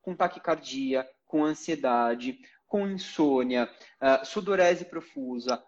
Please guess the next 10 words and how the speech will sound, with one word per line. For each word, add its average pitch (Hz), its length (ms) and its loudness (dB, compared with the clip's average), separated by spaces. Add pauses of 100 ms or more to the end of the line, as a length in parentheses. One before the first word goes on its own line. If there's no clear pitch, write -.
(120)
aumento 185 480 2
de 175 100 -12
temperatura, 127 1040 -2 (380)
é, 135 340 0 (240)
risco, 247 320 -4
inclusive, 190 520 -6
de 165 100 -10
crise 185 320 -8
convulsiva, 170 1000 -4 (260)
tá? 131 320 4